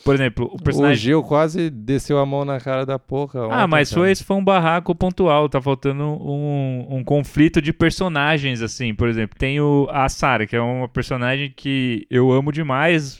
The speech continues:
Speaker 1: O Brasil ama também. Ela é uma hitmaker, assim, ela entrega demais. E, sim, ela sabe tanto do jogo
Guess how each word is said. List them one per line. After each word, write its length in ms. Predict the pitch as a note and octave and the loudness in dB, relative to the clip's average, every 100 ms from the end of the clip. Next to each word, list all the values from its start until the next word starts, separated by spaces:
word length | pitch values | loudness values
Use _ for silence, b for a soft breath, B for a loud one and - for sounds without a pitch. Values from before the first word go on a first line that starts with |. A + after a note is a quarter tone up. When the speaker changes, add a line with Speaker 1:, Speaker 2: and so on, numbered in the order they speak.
| - | -14
Speaker 1:
O 60 | |
Brasil 720 | A2+ B2+ A#2+ G#2+ G#2+ C3 C#3+ C3 | -2 2 4 2 -2 -2 -2 -2
ama 220 | C#3+ C#3 | -2 -4
também. 340 | C#3+ A#2+ C#3 | -4 -2 0
Ela 180 | C#3+ B2 | 2 4
é 40 | B2+ | 2
uma 160 | B2+ | 2
hitmaker, 760 | A#2+ C#3+ - D3+ B2+ D#3 - F3+ - B2+ | 2 2 2 2 4 2 0 -6 -8 -14
assim, 200 | A#2+ B2 | -6 -2
ela 440 | A#2 A#2 A#2 A2 - b b b b C3+ | 0 0 -2 -2 -10 b b b b -6
entrega 540 | B2+ - B2+ D3+ D#3 | -4 0 2 2 0
demais. 540 | D3 C#3 B2 C3+ A#2+ - | -2 -2 0 0 0 -2
E, 440 | C3+ C3+ B2+ A2 - - _ - | 0 2 0 -4 -12 -20 _ -12
sim, 300 | - C#3+ A2 | -4 -4 -2
ela 240 | A#2+ C3+ | 0 0
sabe 300 | D#3+ - D#3 | 0 -4 -4
tanto 280 | - F3+ G#3 | -2 -2 0
do 120 | G#3+ G3 | 4 4
jogo 560 | C#3+ E3 G#3 C3+ - | 6 6 4 0 -6